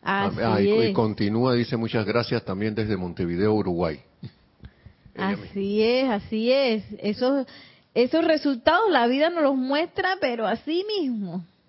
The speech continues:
Speaker 1: Nosotros no es que lo vemos en un libro,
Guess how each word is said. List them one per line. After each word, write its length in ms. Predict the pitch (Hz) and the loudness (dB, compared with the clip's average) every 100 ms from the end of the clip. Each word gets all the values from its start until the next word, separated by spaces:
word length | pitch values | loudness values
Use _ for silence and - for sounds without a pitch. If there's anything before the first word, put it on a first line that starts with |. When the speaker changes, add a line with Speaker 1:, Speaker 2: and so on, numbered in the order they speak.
| _ | _
Speaker 1:
Nosotros 520 | 196 202 220 254 294 | -6 -2 -2 0 0
no 180 | 302 294 | 2 0
es 120 | 311 - | 0 0
que 240 | 330 339 - - - | 0 -2 -6 -20 -10
lo 240 | 214 240 233 | 2 4 6
vemos 320 | 233 233 240 | 4 2 0
en 100 | 233 | 0
un 380 | 220 220 214 208 | 0 2 2 4
libro, 1400 | 220 226 240 240 240 240 240 240 240 240 233 240 233 247 | 4 4 4 2 2 0 0 0 0 0 2 2 0 -2